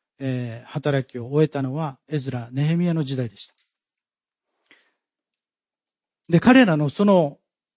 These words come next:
城壁を最終的にこう、完成させるわけなんですが、この時のその出来事というのは、終末の世における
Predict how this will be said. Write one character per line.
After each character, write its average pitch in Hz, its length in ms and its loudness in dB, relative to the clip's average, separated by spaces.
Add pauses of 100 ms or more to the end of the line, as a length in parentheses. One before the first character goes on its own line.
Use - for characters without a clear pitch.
(340)
城 214 240 6
壁 214 280 4
を 180 60 4
最 180 160 4
終 175 140 -4
的 175 180 0
に 143 220 -2
こ 117 400 -10 (180)
う、 113 480 -20
完 180 200 2
成 165 120 2
さ 151 160 0
せ 160 100 -2
る 131 120 -4
わ 123 80 -10
け 120 100 -16
な 107 80 -16
ん 104 60 -20
で - 80 -20
す - 120 -20
が、 123 140 -20 (160)
こ - 180 -8
の 226 360 0 (100)
時 165 240 -2
の 151 140 0
そ 135 160 -8
の 123 120 -6
出 147 140 -2
来 175 100 -6
事 143 240 -4
と - 140 -18
い 117 80 -12
う 110 60 -16
の 104 80 -20
は、 120 240 -12 (480)
終 220 320 0 (160)
末 202 100 -4
の 180 80 2
世 180 160 2
に 165 100 2
お 151 120 0
け 143 160 -2
る 147 260 -2